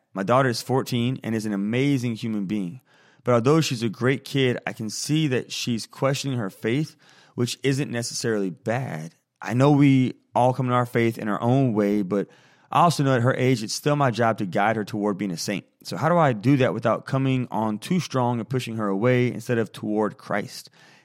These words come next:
Any assistance or words of wisdom would be greatly appreciated.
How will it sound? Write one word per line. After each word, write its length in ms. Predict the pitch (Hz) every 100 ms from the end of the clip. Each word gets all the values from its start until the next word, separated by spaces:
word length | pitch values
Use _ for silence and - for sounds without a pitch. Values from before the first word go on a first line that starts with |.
| -
Any 180 | 127
assistance 600 | 117 - 151 131 143 131
or 160 | - 107
words 240 | 107 110
of 80 | 107
wisdom 340 | 107 135 120 123
would 100 | 101
be 120 | 104
greatly 360 | 87 113 107 104
appreciated. 640 | - 151 135 143 139 131